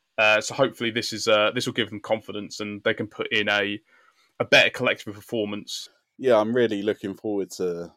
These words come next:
Speaker 2: the game against Leicester. You know, partly a, gonna be, like, a really good test to see exactly where we're at,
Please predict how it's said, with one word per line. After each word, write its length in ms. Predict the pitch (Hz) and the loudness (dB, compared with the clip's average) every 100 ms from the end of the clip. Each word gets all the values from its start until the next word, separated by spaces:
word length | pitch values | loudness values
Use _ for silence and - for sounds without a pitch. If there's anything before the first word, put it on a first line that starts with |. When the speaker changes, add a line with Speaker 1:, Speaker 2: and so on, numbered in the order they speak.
| 104 | -18
Speaker 2:
the 120 | 90 | -6
game 240 | 95 90 | -4 -4
against 340 | 87 92 92 104 | -8 -10 -8 -6
Leicester. 500 | 92 - 98 90 87 _ _ - | -6 -4 -4 -4 -6 _ _ -16
You 160 | 98 | -12
know, 160 | 92 87 - _ _ _ _ - | -10 -10 -14 _ _ _ _ 2
partly 520 | 113 107 98 104 92 _ _ | 6 6 4 -2 -2 _ _
a, 60 | 101 95 - 120 | -8 -8 -12 -8
gonna 140 | 98 92 | -6 -4
be, 240 | 101 95 | -4 -4
like, 240 | 95 92 | -4 -4
a 40 | 101 | -6
really 280 | 104 98 90 | -2 -2 -2
good 360 | 107 104 95 - _ _ _ _ _ _ _ | 0 0 0 -12 _ _ _ _ _ _ _
test 360 | 214 180 - - | 6 6 4 -8
to 80 | 127 | -4
see 300 | - 123 110 | 2 4 4
exactly 440 | 107 113 - 110 | 4 2 0 0
where 220 | 104 101 | 4 4
we're 160 | 98 107 | 4 6
at, 220 | 120 - | 6 4